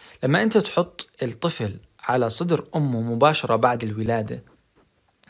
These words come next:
والأم ترضعه، هذا الإشي ر-، إله فوائد يعني مستحيل تقدروا تتخيلوها.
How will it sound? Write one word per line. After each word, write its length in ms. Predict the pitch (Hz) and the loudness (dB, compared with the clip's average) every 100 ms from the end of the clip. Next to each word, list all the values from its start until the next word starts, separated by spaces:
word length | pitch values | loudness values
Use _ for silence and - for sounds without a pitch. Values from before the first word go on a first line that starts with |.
| - | -10
والأم 440 | 127 139 175 151 | -4 2 4 2
ترضعه، 520 | 113 139 127 101 107 - - - | 2 2 2 0 -2 -10 -20 -14
هذا 260 | - 165 165 | -2 0 2
الإشي 600 | 143 - 147 143 143 151 - _ _ - | 0 -2 -4 -2 -4 -6 -12 _ _ -14
ر-، 80 | - - | -12 -2
إله 300 | 175 143 123 | 2 4 2
فوائد 720 | 113 117 135 139 - 120 - - _ - - | 0 2 4 2 -2 -10 -12 -20 _ -14 -2
يعني 640 | 135 113 120 120 120 120 - - | -2 0 -4 -4 -4 -6 -10 -6
مستحيل 520 | 139 - 131 143 135 | -4 -2 2 2 2
تقدروا 380 | 143 127 123 113 | 0 2 2 2
تتخيلوها. 760 | 120 - 110 107 101 98 | -6 -4 -2 0 -2 -4